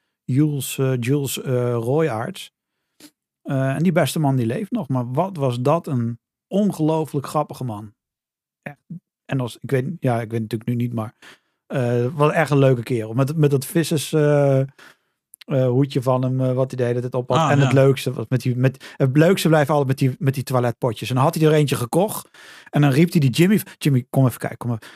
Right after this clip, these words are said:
Speaker 1: En dan liet hij dat pl-, dat playpotje zien. En dan had je echt zoiets van, "Oh, flikker op." <laughs> Hij deed alsof hij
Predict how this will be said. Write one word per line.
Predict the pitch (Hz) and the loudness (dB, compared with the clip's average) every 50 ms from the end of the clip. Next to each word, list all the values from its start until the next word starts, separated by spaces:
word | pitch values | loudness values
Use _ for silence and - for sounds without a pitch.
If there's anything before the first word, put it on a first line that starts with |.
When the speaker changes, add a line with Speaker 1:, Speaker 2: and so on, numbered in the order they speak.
| _ _ _ _ _ _ | _ _ _ _ _ _
Speaker 1:
En | - 139 | 0 2
dan | 139 135 | 4 6
liet | 147 175 - | 6 6 6
hij | 165 | 4
dat | 139 131 139 | 4 2 0
pl-, | - - 214 | -2 -8 -10
dat | - - 139 131 - - | -2 0 0 0 2 2
playpotje | - 180 190 185 180 - 170 165 156 - 139 | 2 2 2 2 2 2 2 2 2 0 -2
zien. | - 156 156 147 170 | 0 2 2 2 2
En | 151 | 0
dan | 139 139 131 135 - - | 0 0 0 -2 -4 -4
had | - 127 147 156 - | -2 0 0 0 -2
je | - | -4
echt | - 143 147 135 - | -4 -4 -4 -4 -6
zoiets | - - 143 139 131 | -6 -6 -4 -4 -4
van, | - 147 - - _ _ | -6 -8 -10 -12 _ _
"Oh, | - 139 127 - - _ _ - - _ _ | -12 -10 -10 -12 -16 _ _ -20 -20 _ _
flikker | - 156 147 131 - 135 | -6 -4 -4 -4 -2 -2
op." | 135 123 - - 147 - - 175 - 190 214 208 | -2 0 0 0 0 2 2 0 0 -2 -6 -6
<laughs> | 202 - - - - 254 - | 0 2 4 4 4 4 4
Hij | - 233 220 | 4 2 4
deed | 170 185 180 180 | 4 4 4 4
alsof | 175 180 175 170 190 190 190 | 2 2 2 2 2 2 2
hij | - 196 180 170 160 | 4 4 4 4 4